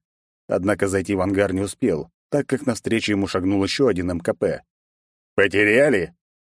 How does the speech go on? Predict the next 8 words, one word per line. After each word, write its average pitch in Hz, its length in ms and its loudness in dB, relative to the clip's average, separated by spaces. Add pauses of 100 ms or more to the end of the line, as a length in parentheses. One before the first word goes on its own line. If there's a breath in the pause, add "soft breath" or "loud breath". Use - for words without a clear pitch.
полным 101 320 2
ехидства 92 460 -2
голосом 101 560 0
Березова 107 640 0
прогудела 113 560 0
аудиосистема 95 720 -2
Мухтара. 95 520 -2 (640)
«Ты?» — 185 320 2